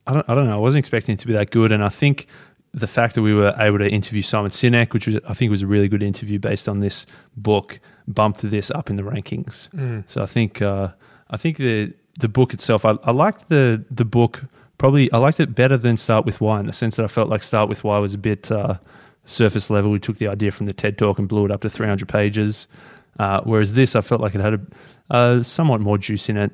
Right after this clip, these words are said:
Speaker 1: and the page
Speaker 2: Mm.
Speaker 1: to lesson ratio was better.
Speaker 2: Yeah, well, thirty to forty pages in, I think I messaged you saying, "Hey, mate, I don't think we're doing this book.
Speaker 1: Yeah, <laughs> yeah.
Speaker 2: There's not enough juice in it."
Speaker 1: Yeah.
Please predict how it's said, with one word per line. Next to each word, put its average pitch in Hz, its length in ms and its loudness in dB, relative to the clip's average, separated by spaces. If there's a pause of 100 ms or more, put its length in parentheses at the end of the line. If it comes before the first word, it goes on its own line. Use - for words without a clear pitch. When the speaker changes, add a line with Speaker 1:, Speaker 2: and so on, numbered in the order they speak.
(120)
Speaker 1:
and 110 100 -4
the 107 80 -2
page 117 420 2
Speaker 2:
Mm. - 20 -10
Speaker 1:
to 107 160 0
lesson 104 360 -4
ratio 101 360 -4
was 104 120 -4
better. 113 300 -6 (160)
Speaker 2:
Yeah, 139 360 4 (120)
well, 135 220 4
thirty 151 340 4
to 117 80 -2
forty 123 300 2
pages 117 340 0
in, 135 100 0
I 117 100 -2
think 175 140 -4
I 123 40 -2
messaged 120 320 -2
you 110 80 -6
saying, 107 240 -10
"Hey, 113 160 -4
mate, 110 180 -2
I 113 100 -2
don't 135 120 0
think 120 120 -6
we're 113 120 -4
doing 113 200 -4
this 135 120 -6
book. - 160 2
Speaker 1:
Yeah, 139 180 8 (140)
<laughs> 170 140 2
yeah. 120 300 4
Speaker 2:
There's 131 140 -2
not 127 120 4
enough 117 180 0
juice 127 320 0
in 120 80 0
it." 107 100 -6 (240)
Speaker 1:
Yeah. 110 280 -4